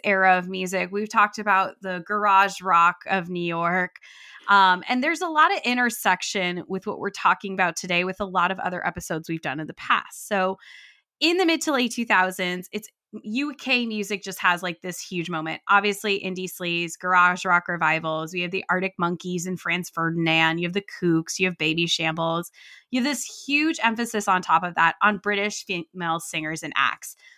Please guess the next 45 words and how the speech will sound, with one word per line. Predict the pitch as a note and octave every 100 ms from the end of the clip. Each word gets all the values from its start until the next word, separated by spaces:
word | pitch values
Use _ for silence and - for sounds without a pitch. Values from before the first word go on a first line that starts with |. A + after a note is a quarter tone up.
| _ _ _ _
And | B3
at | C4
first, | C4+ D4 D#4
it | C4
seemed | C#4+ C4
to | C#4
be | D4+
this | C#4 -
big | G#3 G#3+ G#3
emphasis | G#3 A3 G#3+ G#3 F#3+
on | G3 F#3
a |
sixties | - G#3+ - F#3+ -
soul | C#4 B3+
revival | B3 A#3 G3 F#3+ G3+ G3
sound. | F#3+ E3+ E3 E3 F3 - _ _ _ _ _ -
And | A#3
then | C4
over | C#4+ D4
time, | B3 C4 B3
it | G#3
became | G#3+ A3 G#3+ F3+
really | F#3+ A3+ G#3+
eclectic. | F#3+ - G3 F#3+ G#3 F#3 F3+
It | E3+
brought | D#3+ D#3
in | D#3+ E3
hip | A#3 A3+
hop, | - G3+ F#3+ F3+
dance, | G3+ F#3 F#3 - -
rock, | F#3+ F3+ F3 F3 - - - - _
all | A3 C4
sorts | D4 C4+
of | A3
other | G3 G3
genres. | F#3 E3+ E3+ E3 E3 E3+
You | F3+
had, | F3
like, | C#3+ D#3 -
Duffy, | C#4+ C#4+ A#3+ A#3 A3+
Joss | F3 D3 -
Stone, | - - A#3+ A#3 A3+ G#3+
Leona | G3+ F3+ E3+
Lewis, | F3 A3 A3+ A3 G#3
Paloma | - - E3 D#3